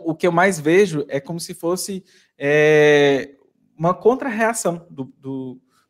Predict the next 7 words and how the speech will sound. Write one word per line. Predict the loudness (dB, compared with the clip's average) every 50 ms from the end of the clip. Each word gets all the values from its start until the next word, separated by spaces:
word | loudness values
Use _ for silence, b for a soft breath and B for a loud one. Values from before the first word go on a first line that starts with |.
| _
de | -14 -6 -6 -6
tudo | -2 -2 -4 -4 -4
que | -6
tá | -2 -2 -2
acontecendo | -2 -2 -2 -2 -2 -2 0 0 0 2 2 2 0 -2 -4 b b b b b b b b _ -8
e, | -4 -2 0 0 2 2 2 2 2 2 2 2 2 2 2 0 -2 -6 -10 -10
e | -8 -6 -6 -4 -4 -6 -6 -8 -10 -12 -16 _ _ _ _ _